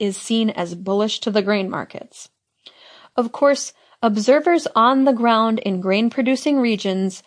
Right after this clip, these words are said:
really do have the best view to determine how weather is affecting crop development,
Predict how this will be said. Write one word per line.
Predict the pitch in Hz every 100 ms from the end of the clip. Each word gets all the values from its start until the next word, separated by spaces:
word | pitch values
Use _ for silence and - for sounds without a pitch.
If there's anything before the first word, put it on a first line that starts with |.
| _ _ -
really | 208 277 320 320
do | 233 233 233
have | 208 202 185 180 196
the | 196
best | 185 214 240 -
view | 196 233 247 180 185 _ _
to | -
determine | 226 262 - 359 294 208
how | 196 202
weather | 190 202 190 185 196
is | 190
affecting | 196 - 190 - 180
crop | 175 185 156 -
development, | 185 156 156 139 110 104